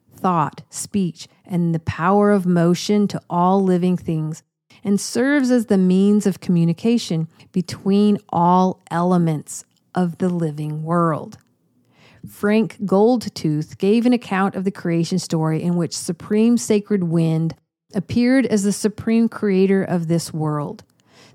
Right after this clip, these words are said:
The Navajo wind deity is conceived to furnish the breath of life to the individual. This obviously reflects the same ideas that we see from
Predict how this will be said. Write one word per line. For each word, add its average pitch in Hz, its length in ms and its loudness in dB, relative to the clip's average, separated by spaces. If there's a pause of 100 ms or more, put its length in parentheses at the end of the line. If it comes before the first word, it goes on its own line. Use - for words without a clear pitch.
The 180 80 0
Navajo 220 600 4
wind 208 600 4 (100)
deity 165 720 0
is 170 200 -4
conceived 214 720 -2 (100)
to 170 120 -4
furnish 240 640 0
the 170 220 -6
breath 196 720 0
of 240 160 -4
life 160 500 -2
to 180 140 -6
the 165 160 -4
individual. 160 640 -4 (1300)
This 220 240 0
obviously 196 600 4
reflects 165 480 -4
the 180 80 -4
same 160 240 -4
ideas 165 340 -2
that 151 100 -6
we 165 100 -4
see 160 280 -6
from - 260 -8